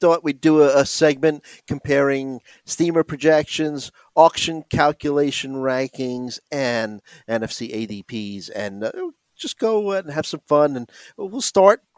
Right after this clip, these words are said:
at the beginning for first base. So, um,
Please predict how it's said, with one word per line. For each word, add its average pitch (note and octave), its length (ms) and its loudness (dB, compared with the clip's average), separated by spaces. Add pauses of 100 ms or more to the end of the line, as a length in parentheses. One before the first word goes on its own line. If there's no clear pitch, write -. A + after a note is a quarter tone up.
(160)
at G3 100 4
the B3 80 4
beginning A3+ 520 2 (200)
for - 160 -20
first F#3 340 0
base. F#3+ 300 0
So, C3 720 2
um, C3+ 460 2